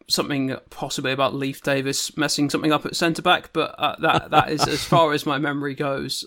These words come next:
I, I remember a bit more about the other game. I, I watched that one as well. Struijk, I think it was a goal from a corner.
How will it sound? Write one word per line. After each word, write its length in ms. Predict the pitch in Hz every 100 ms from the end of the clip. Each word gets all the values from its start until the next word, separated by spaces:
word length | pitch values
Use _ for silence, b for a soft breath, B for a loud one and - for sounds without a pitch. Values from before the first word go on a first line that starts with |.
| -
I, 140 | 175
I 100 | 180
remember 280 | 190 208 196
a 40 |
bit 160 | 175 180
more 120 | 175
about 200 | 165 156
the 80 | 156
other 160 | 165 156
game. 400 | 131 - 117 - _ _
I, 120 | 143
I 240 | 139 151 147
watched 280 | 139 139 -
that 160 | 127
one 120 | 127
as 100 | 127
well. 340 | 135 139 120 - -
Struijk, 360 | - 170 165
I 80 | 139
think 220 | - 147
it 100 | 143
was 180 | 147 139
a 260 | 147 147 143
goal 180 | - 151
from 140 | 160
a 40 | 151
corner. 440 | - 160 170 180